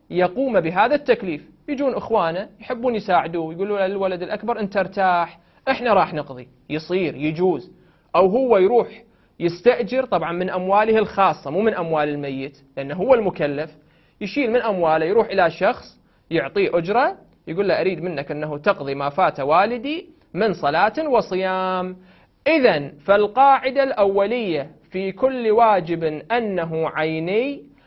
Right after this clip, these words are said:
لا يسقط إلا إذا أداه المكلف بنفسه، إلا إذا فهمنا في مورد خاص من الشرع أنه يجوز لشخص آخر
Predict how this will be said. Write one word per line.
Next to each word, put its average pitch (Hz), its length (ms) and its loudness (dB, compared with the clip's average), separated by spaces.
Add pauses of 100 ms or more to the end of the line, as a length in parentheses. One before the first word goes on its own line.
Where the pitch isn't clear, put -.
(140)
لا 214 360 4
يسقط 156 640 -2 (140)
إلا 175 600 2
إذا 190 460 4
أداه 165 680 2
المكلف 160 800 -2
بنفسه، 269 680 -2 (520)
إلا 240 520 4
إذا 240 320 4
فهمنا 185 720 -2
في 175 280 -8
مورد 202 500 2
خاص 233 800 0 (300)
من 202 200 0
الشرع 262 540 0 (460)
أنه 202 560 2
يجوز 190 460 0
لشخص 175 500 -2
آخر 254 640 -2